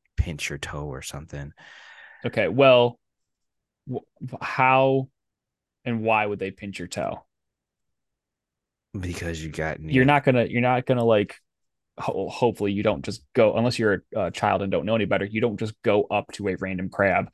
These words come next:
Speaker 2: that you see on the beach or in the water.
Speaker 1: So you're shuffling your
Speaker 2: Right.
Speaker 1: feet to unearth something? Because the only way you would not run into a crab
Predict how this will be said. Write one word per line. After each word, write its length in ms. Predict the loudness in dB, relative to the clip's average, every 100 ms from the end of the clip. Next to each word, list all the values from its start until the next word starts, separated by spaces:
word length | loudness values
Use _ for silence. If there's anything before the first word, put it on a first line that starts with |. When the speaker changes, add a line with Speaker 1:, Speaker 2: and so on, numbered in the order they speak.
| _ _
Speaker 2:
that 120 | -6
you 80 | -4
see 440 | -4 0 0 -2 -14 _ _ _ _ _ _ _ _ _ _
on 440 | 4 6 4 0 -8 _ _
the 60 | -6
beach 460 | 0 0 0 -6 -4
or 100 | -4
in 120 | -4
the 80 | -2
water. 480 | 2 2 0 -6 -12 _ _ _ -10
Speaker 1:
So 180 | -4 -2
you're 180 | -2 -4
shuffling 380 | -4 -4 -4 -2
your 100 | 0
Speaker 2:
Right. 20 |
Speaker 1:
feet 340 | 2 0 -4 _ -18
to 720 | -10 -6 -6 -6 -8 -8 -12 -16 _ _ _ _ -12
unearth 680 | -12 -10 -4 -2 -2 -4 -8
something? 600 | -2 -2 -2 -2 -4 -6 _ _ -20 -20 _ _ _
Because 380 | -4 -2 -2 -4
the 100 | -4
only 200 | -2 0
way 160 | 2 0
you 240 | -2 -2
would 140 | -4 -4
not 540 | -6 -4 -2 -4 -6
run 300 | -8 -8 -6
into 420 | -8 -10 -10 -8
a 60 | -8 -12
crab 960 | -18 -14 -8 -6 -6 -6 -8 -10 -14